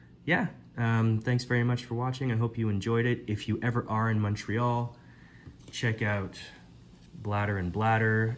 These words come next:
at three seventy-five President Kennedy Avenue. And, uh, if you wanna pause the video, I guess, or take a screenshot of this thing, all of their info is there. I highly, highly recommend them.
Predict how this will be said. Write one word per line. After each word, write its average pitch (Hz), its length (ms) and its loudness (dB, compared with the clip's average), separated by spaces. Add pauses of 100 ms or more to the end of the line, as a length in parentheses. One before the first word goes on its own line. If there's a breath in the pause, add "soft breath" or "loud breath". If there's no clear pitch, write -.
at 95 200 -8
three 113 200 0
seventy-five 101 760 0
President 110 360 0
Kennedy 98 360 -2
Avenue. 98 460 -2 (640 loud breath)
And, 90 340 -2
uh, 87 240 -2 (240)
if - 160 -12
you 90 60 -2
wanna 85 160 -4
pause 82 280 -2
the 80 60 -8
video, 85 300 -4
I 82 100 -6
guess, 82 220 -6
or - 40 -10
take 87 200 -6
a - 20 -8
screenshot 85 520 -8
of 78 80 -8
this 87 180 -10
thing, 85 300 -8 (420 loud breath)
all 95 260 -2
of 85 200 -4
their 87 260 -2
info 87 380 -6
is 78 120 -10
there. 110 360 -2 (300 loud breath)
I - 60 -10
highly, 104 400 -2
highly 98 340 -2
recommend 87 440 -2
them. 90 240 -2